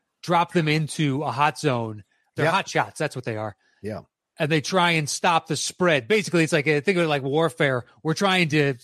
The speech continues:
Speaker 1: to stop them from outflanking us.
Speaker 2: Yeah. Yep.
Speaker 1: And just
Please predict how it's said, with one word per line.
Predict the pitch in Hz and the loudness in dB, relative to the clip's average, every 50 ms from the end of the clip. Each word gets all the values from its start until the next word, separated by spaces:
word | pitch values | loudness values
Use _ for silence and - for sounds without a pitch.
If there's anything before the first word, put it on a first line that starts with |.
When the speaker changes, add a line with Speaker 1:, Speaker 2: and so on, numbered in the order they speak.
| - _ _ _ _ | -16 _ _ _ _
Speaker 1:
to | - 143 123 | -8 -6 -4
stop | - - 175 165 - - | -2 0 0 0 0 0
them | - 160 143 | -2 -2 -2
from | 127 127 135 | -4 -4 -2
outflanking | 143 139 139 135 - - 151 143 135 127 - 117 104 | -2 -2 -2 -4 -6 -4 -2 -2 -2 -4 -8 -12 -12
us. | 104 107 - - - _ _ _ _ _ | -12 -14 -14 -16 -18 _ _ _ _ _
Speaker 2:
Yeah. | - 107 113 107 - _ _ _ _ _ _ _ | -8 -6 -6 -6 -8 _ _ _ _ _ _ _
Yep. | - 104 131 - _ | -16 -16 -16 -10 _
Speaker 1:
And | - 143 131 127 | -2 -2 0 0
just | 151 139 127 | 0 0 0